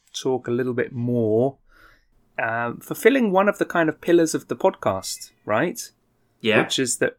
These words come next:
Speaker 1: we quite like to help people develop understanding
Speaker 2: Yes.
Speaker 1: of the game. So we wouldn't claim that we're teachers, but we do like to kind of get into the weeds of,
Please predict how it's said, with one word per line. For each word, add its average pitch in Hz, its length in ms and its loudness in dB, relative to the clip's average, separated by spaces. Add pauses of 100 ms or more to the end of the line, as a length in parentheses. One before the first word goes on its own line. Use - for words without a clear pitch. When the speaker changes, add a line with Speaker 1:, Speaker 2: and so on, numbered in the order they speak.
(120)
Speaker 1:
we 131 500 -6
quite - 360 2
like - 360 -2 (180)
to 120 420 -2 (440)
help - 260 2
people - 260 0
develop 127 460 6
understanding 139 840 0 (460)
Speaker 2:
Yes. - 460 2 (120)
Speaker 1:
of - 120 -2
the 127 80 -4
game. 135 360 4 (460)
So 117 540 4 (580)
we 135 180 -2
wouldn't 135 300 2
claim 117 260 2
that 110 100 -4
we're 107 140 2
teachers, - 600 0
but 113 120 -4
we 123 100 -4
do 139 180 4
like 123 240 0
to - 80 -20
kind 113 200 -4
of 107 60 -4
get 120 160 4
into 113 220 -2
the 110 100 -2
weeds 107 640 -4
of, 101 460 -2